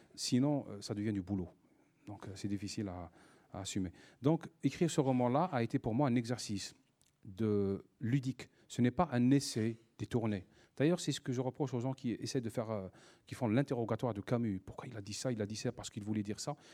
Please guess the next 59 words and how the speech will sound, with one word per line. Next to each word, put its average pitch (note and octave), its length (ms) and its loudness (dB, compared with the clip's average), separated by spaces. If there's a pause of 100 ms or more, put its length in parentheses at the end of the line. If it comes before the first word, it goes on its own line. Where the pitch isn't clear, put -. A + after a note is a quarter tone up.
(160)
Non, F#3+ 220 4
ce - 100 -12
qu'il D3+ 140 0
avait D3+ 160 2
envie C#3 200 2
de B2+ 80 2
dire C3 200 2
en A2 100 2
essai, B2+ 300 2
il C3+ 80 2
l'a G#2 80 2
dit C3+ 160 0
en A2 100 2
essai. G2 220 -2
Ce - 80 -8
qu'il - 100 -8
avait A2+ 140 -2
envie A2 240 -2
de G2+ 160 -4
dire A2 280 -2
en, G2 180 -4 (120)
en, G2 260 -4
en G2 240 -2
imaginaire, B2+ 540 2 (320)
en F#2+ 100 0
roman, A2 240 2
il C#3+ 80 2
l'a F#2 80 -2
dit B2 120 0
en B2 80 0
roman. B2+ 320 0
Il G#2 60 -8
faut - 120 -6
l'accepter, A#2 300 -4
le B2 60 2
roman B2+ 240 2
tel G#2+ 140 -6
qu'il C#3 180 0
est. C#3+ 120 2 (260)
Le A#2 100 4
roman E3 300 2
n'est E3+ 120 4
pas C#3+ 360 0 (360)
un A2 80 0
déguisement G2+ 580 0
de G2 80 -2
l'essai. - 260 -4 (400)
Donc, B2+ 380 0
ce - 160 0
que F#3 160 4
j'ai F3+ 160 2
écrit, F3 240 2
c'est D#3+ 140 2
aussi D#3 680 2
bien C3 420 4
un A2+ 120 2
amusement, A2+ 540 4 (520)
un A2 100 4
démantèlement, D3 720 4